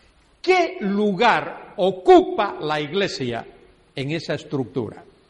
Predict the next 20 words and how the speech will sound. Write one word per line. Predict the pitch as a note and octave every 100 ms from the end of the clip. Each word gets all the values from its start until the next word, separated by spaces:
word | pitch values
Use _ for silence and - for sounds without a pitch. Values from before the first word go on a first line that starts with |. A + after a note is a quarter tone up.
| _ _ _ _ _ _ _
¿Qué | C#3+ F3
lugar | F#3+ E3+ B2+
ocupa | G2+ G2 A2+ G#2
la | G#2+
iglesia? | A2 - - _ _ _ _ _ _ _ _ _ _ _ _ -
Y | C3 B2+
Mateo | C3 C#3+ - G3+ G3
comienza | G3+ F#3+ G3+ E3 C3 D#3 D#3 - - _ _ _ -
hablando | B2 A#2+ D#3+ D3+ C3 C3
precisamente | - - G#2+ D3+ - D#3 D3+ C#3 C#3 - - _ _ _ _
así, | A2+ - F#3 - - - _ _ _ _ _ _
libro | C3 C3+ F#3 G3 G3+ F#3
de | D#3+
la | D#3 D3+
genealogía | - D3+ D3 D3+ D3 C#3+ G3+ E3
o | A2
del | A2+ G#2+
Génesis | - F3+ F#3+ - F3 D3+
de | D#3+
Jesucristo, | D#3+ D3 D3 D3+ D3 - C3